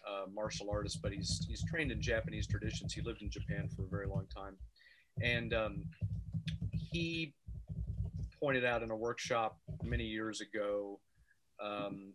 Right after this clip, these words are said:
he, he would be an interesting guy to have on your show to talk about these things, um, because he just brings these, this, this topic you're talking about, he bring, just brings it up in his workshops, no matter what it is. Um, and, uh, he also is one of the few people in the U S teaching Japanese yoga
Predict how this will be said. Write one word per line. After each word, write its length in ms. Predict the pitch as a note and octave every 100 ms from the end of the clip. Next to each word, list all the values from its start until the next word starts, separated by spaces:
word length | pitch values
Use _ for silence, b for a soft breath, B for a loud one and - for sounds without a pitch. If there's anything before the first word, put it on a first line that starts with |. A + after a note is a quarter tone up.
| -
he, 240 | B2+ G3+
he 160 | D3 F#3+
would 80 | F3
be 80 |
an 60 | B2+
interesting 280 | B2+ - A#2
guy 100 | A#2
to 80 | A2
have 120 | A#2 G#2+
on 80 |
your 100 | G2+
show 180 | G2 -
to 80 | G#2
talk 240 | - G#2+
about 200 | G#2+ G2+
these 160 | G#2+ G2+
things, 380 | - G#2 G2+ - B B G2 G2+
um, 400 | A#2 A2+ A2 G#2 G#2 _
because 260 | B2+ C#3
he 140 | - D3+
just 240 | B2+ A#2
brings 280 | B2 A#2 A2+
these, 360 | - A2 - - -
this, 140 | B2
this 240 | - C#3+
topic 380 | - B2+ B2+ -
you're 100 | -
talking 320 | A2 A#2 A#2 G#2+
about, 180 | G#2 G2
he 80 | A2 G#2+
bring, 200 | B2 B2+
just 180 | C#3
brings 300 | C3+ D#3 C#3+
it 100 | B2
up 220 | B2 A#2+ A2
in 80 |
his 180 | G#2 G#2
workshops, 560 | A2 A2 - G#2+ G2 -
no 80 | G#2
matter 200 | G#2 G2 G2+
what 160 | G2+
it 120 | F#2+
is. 380 | G#2 G2+ F#2+ - b b b b -
Um, 380 | G#2+ G#2 G2+ G2+ - _ _ - - _
and, 300 | A#2 A2 G#2+
uh, 80 | A2
he 220 | G#2+ C3
also 500 | B2 A#2+ - A#2+ A2
is 200 | G#2+ G#2
one 140 | A2 A2
of 80 | G2
the 80 |
few 240 | G2+ - G#2+ -
people 320 | G#2 G2+ G2
in 80 | G2
the 80 | G2
U 200 | G2+ G2+
S 120 | G2
teaching 380 | - - G2+ G2 F#2
Japanese 640 | G#2 F#2+ F#2+ G2 F#2+ F#2+
yoga 400 | F#2+ G2 F#2